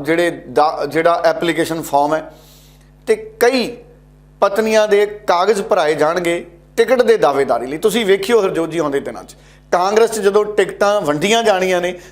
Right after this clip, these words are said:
ਹੁਣ ਕੈਪਟਨ ਅਮਰਿੰਦਰ ਦੀ ਪਤਨੀ ਤਾਂ ਦੇਖੋ ਆਪ ਐਮ ਪੀ ਸੀ, ਜਦੋਂ ਕੈਪਟਨ ਮੁੱਖ ਮੰਤਰੀ ਸੀ ਉਹਨਾਂ ਦੀ ਪਤਨੀ ਨੂੰ ਟਿਕਟ।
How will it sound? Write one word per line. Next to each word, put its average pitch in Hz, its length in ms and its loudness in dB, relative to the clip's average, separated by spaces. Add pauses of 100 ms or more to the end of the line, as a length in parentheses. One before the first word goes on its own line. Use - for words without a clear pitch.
(100)
ਹੁਣ 240 100 2
ਕੈਪਟਨ 226 400 2
ਅਮਰਿੰਦਰ 214 380 2
ਦੀ 226 100 0
ਪਤਨੀ 208 380 -2
ਤਾਂ 208 100 2
ਦੇਖੋ 185 240 2
ਆਪ 180 280 2
ਐਮ 180 140 0
ਪੀ 185 160 -6
ਸੀ, 214 180 -12 (360)
ਜਦੋਂ 180 200 2
ਕੈਪਟਨ 190 420 0
ਮੁੱਖ 190 180 0
ਮੰਤਰੀ 185 420 0
ਸੀ 208 120 2
ਉਹਨਾਂ 208 200 2
ਦੀ 202 80 0
ਪਤਨੀ 180 400 -2
ਨੂੰ 170 140 -4
ਟਿਕਟ। 156 340 -4